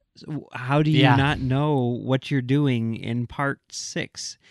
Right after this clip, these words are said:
Speaker 1: And I think that's kind
Speaker 2: That's
Speaker 1: of
Speaker 2: awful.
Speaker 1: telling of the entire mythology of this series, is he doesn't know.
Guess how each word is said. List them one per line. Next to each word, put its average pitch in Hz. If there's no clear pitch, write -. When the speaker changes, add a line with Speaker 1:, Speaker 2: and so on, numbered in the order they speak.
Speaker 1:
And 120
I 127
think 135
that's 135
kind 139
Speaker 2:
That's 131
Speaker 1:
of 113
Speaker 2:
awful. 117
Speaker 1:
telling 139
of 117
the 127
entire 139
mythology 117
of 107
this 107
series, 117
is 104
he 120
doesn't 117
know. 120